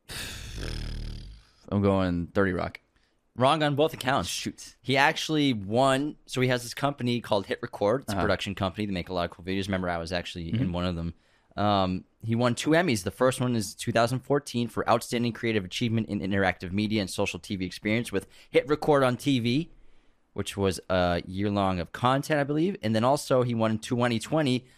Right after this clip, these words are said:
Speaker 2: for Outstanding Innovation in Inter-, Interactive Programming, again, with his new show, Create Together.
Speaker 1: Oh, cool.
Speaker 2: From Hit Record.
Speaker 1: Good for him. Good for
Speaker 2: So
Speaker 1: him.
Speaker 2: his Hit Record company is really cool. That it's a giant collaboration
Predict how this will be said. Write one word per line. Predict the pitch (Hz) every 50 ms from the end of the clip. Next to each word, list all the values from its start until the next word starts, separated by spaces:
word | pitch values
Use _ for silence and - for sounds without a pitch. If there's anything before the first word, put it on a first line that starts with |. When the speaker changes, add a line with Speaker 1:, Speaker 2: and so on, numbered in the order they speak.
| _ _ _ _
Speaker 2:
for | _ - 127 123 120 - -
Outstanding | 120 127 - - 123 117 117 117 98
Innovation | 113 110 104 107 107 104 - 107 107
in | - - 95 98
Inter-, | 92 92 90 92 92 - -
Interactive | 104 104 98 92 87 - 87
Programming, | - - 104 95 90 92 92 92 90 87 - 92
again, | 92 90 - 123 123 117 110 110 92 - _ _ _ -
with | 98 -
his | 104 90 92
new | 101 95 92
show, | - - 95 87
Create | - - 98 90 87
Together. | - - - 151 123 78 - - _ _ -
Speaker 1:
Oh, | - 196 160
cool. | - 233 147 95 - -
Speaker 2:
From | - 98 92
Hit | - -
Record. | - - - 80 64 -
Speaker 1:
Good | - 139 110
for | 110
him. | 95 90 85 _ _ _ _ _ _ _ _ -
Good | 107 -
for | -
Speaker 2:
So | 98 110 104 95
Speaker 1:
him. | 92
Speaker 2:
his | 107 120 117 98
Hit | 123 147 170 -
Record | 160 151 - 147 139 127
company | - 117 110 107
is | 98 104
really | 110 110 107 104
cool. | - 104 98 101 95
That | 92 92 85 82 - - - _
it's | - -
a | 110
giant | 101 127 120 117 113 110 -
collaboration | - 113 104 98 95 92 92 92 92 92 - - - 90 90 87 80